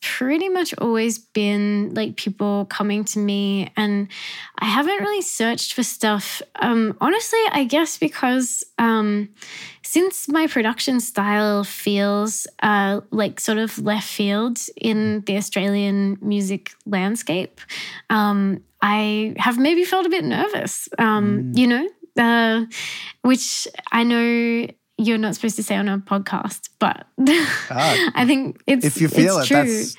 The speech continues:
Speaker 2: that's great.
Speaker 1: Yeah.
Speaker 2: Like, yeah.
Speaker 1: <laughs> Um, yeah, I think, like, uh, most people who I've produced for, I'm trying to think if there's any exceptions, but it's really been people who've sought me out because they, like,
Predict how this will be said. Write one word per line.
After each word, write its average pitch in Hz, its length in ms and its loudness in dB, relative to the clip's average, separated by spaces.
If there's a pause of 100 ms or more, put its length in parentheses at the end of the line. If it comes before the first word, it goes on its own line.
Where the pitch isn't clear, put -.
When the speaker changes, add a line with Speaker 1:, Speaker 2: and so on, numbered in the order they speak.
Speaker 2:
that's - 280 -2
great. 269 200 6
Speaker 1:
Yeah. 240 420 4
Speaker 2:
Like, 294 100 4
yeah. 269 380 4
Speaker 1:
<laughs> - 60 -8 (600)
Um, 233 520 2 (200)
yeah, 302 380 4
I 254 140 0
think, 302 360 2
like, 294 280 2 (340)
uh, 214 500 2
most 233 640 0
people 233 320 2
who 220 300 0
I've 196 400 -2
produced 202 360 0
for, 208 80 0
I'm 196 240 2
trying 214 260 0
to 202 60 -2
think 208 200 -4
if - 100 -16
there's 190 260 -4
any 196 380 -2
exceptions, 190 500 -4
but - 220 -4 (500)
it's - 240 -4 (140)
really 330 320 2
been 254 480 0
people 240 300 0
who've 214 160 -2
sought 214 220 -2
me 208 160 0
out 196 240 -2
because 202 280 -2
they, 196 140 0
like, 190 260 -4